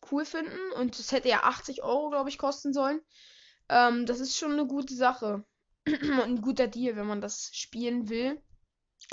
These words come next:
Aber dass Son-, dass, dass der C E O das nicht rentabel nannte,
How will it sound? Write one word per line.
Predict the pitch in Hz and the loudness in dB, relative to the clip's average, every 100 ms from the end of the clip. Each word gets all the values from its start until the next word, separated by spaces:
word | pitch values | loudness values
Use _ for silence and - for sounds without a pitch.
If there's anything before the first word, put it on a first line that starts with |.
| - - - - - | -16 -16 -20 -10 -2
Aber | 220 247 | 2 2
dass | 247 254 | 2 -2
Son-, | - 311 311 - - | -2 0 0 -4 -6
dass, | 262 - - | -6 -6 -14
dass | - - | -14 -12
der | 240 | -12
C | - 247 | -8 -6
E | 262 | -4
O | 277 262 | -2 -4
das | 262 - | -6 -6
nicht | 277 - | -6 -4
rentabel | 254 247 247 254 226 | -6 0 0 0 0
nannte, | 208 214 233 254 | -2 -4 -4 -4